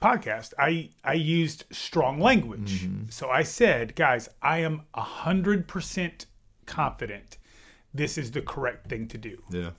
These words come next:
Speaker 1: Did not phase anything, <laughs> right? We're getting ready to go do it. And I used the Jeff Cross thing where I said, "Guys, I am not okay with what we're about to do."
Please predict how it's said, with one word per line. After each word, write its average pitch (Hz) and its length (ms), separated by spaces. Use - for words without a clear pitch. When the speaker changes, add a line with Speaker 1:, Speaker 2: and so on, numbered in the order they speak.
Speaker 1:
Did 151 180
not 135 220
phase 120 240
anything, 104 360
<laughs> - 40
right? 160 360
We're 170 200
getting 233 340
ready 226 320
to - 160
go 226 260
do 254 300
it. - 240
And 135 120
I 131 100
used 165 340
the 202 100
Jeff 208 320
Cross 233 400
thing 127 280
where 139 140
I 156 120
said, 147 280
"Guys, 156 360
I 208 200
am 131 500
not 165 260
okay 196 400
with 127 180
what 135 180
we're 160 140
about 156 280
to 151 80
do." 131 220